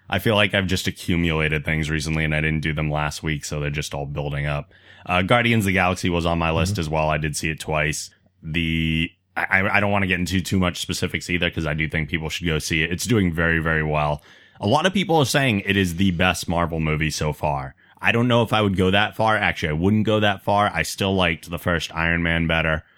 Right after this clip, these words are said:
Speaker 1: I still liked the first Captain America better. Winter Soldier was better. Um,
Speaker 2: Avengers?
Speaker 1: Avengers, yes, I think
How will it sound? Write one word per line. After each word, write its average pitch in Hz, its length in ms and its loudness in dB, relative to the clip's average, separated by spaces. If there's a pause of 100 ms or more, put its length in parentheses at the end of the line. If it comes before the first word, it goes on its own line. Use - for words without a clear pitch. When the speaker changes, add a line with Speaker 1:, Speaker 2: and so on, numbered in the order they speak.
(300)
Speaker 1:
I 82 60 0
still 90 340 -2
liked 82 460 0
the 80 380 -2
first 80 320 -4
Captain 78 320 -4
America 85 440 -2
better. 87 280 2
Winter 82 320 -2
Soldier 90 420 -2
was 87 160 0
better. 80 420 -2 (300)
Um, 87 100 2
Speaker 2:
Avengers? 135 540 2 (560)
Speaker 1:
Avengers, 151 1120 2
yes, 131 720 2
I 101 120 2
think 98 520 0